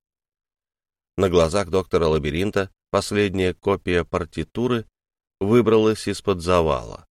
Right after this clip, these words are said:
словно крот из грядки. Да, словно проворный когтистый острозубый крот, исполненный буйной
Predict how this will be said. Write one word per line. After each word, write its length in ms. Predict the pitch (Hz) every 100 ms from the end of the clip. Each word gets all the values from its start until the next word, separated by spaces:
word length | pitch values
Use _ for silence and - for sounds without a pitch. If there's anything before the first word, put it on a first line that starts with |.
| _
словно 440 | - - 95 87 85 -
крот 440 | 95 107 95 -
из 200 | 62 57
грядки. 680 | 65 78 92 - - - - _ _ _ _ _ _ -
Да, 460 | 147 123 131 123 -
словно 500 | - 127 127 127 117 _ _ _
проворный 640 | 104 107 98 123 139 139
когтистый 920 | - 120 - - 127 - - 123 117 _ _ -
острозубый 840 | 101 - 104 98 76 92 98 117
крот, 500 | - 135 139 - - _ _ _ _
исполненный 720 | 107 - - 95 87 82 80
буйной 600 | 73 76 76 67 65 62